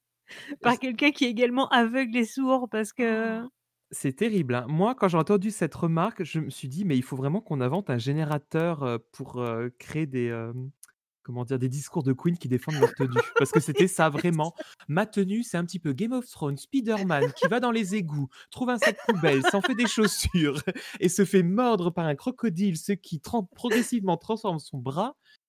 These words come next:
Speaker 2: Heu, le tout en étant une référence à Pink période emo. Enfin, non mais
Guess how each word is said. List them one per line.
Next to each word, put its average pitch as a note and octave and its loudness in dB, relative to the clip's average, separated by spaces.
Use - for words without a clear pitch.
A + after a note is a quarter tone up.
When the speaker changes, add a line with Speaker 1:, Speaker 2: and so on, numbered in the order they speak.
Speaker 2:
Heu, E3+ 4
le F3 6
tout - 0
en B3+ 6
étant G3 4
une G3 2
référence F#3 0
à E3+ 2
Pink C4 -4
période E3+ 2
emo. E3 4
Enfin, A#2+ -6
non C3+ -4
mais A#2+ -4